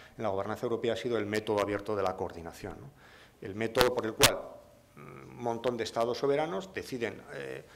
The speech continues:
compartir sus destinos, les sale la cosa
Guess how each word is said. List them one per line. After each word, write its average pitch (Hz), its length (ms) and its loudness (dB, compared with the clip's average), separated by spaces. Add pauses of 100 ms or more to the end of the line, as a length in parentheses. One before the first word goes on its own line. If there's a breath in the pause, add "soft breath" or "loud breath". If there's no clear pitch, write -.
(140 loud breath)
compartir 110 440 -4
sus 147 160 -8
destinos, 170 640 -4
les 120 120 -6
sale 123 220 2
la 110 120 0
cosa 104 360 -4